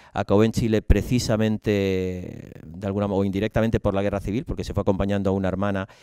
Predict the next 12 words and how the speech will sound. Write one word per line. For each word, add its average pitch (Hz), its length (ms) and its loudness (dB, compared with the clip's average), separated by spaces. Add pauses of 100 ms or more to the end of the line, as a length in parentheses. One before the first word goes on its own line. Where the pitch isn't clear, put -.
(120)
que 104 100 -6
se 110 120 -2
había 117 240 4
casado 101 260 -4
con 98 140 -4
un 95 100 -2
republicano 92 560 0
y 95 40 2
tuvieron 92 320 -2
que 92 100 -12
salir 87 240 -10
corriendo 92 560 -4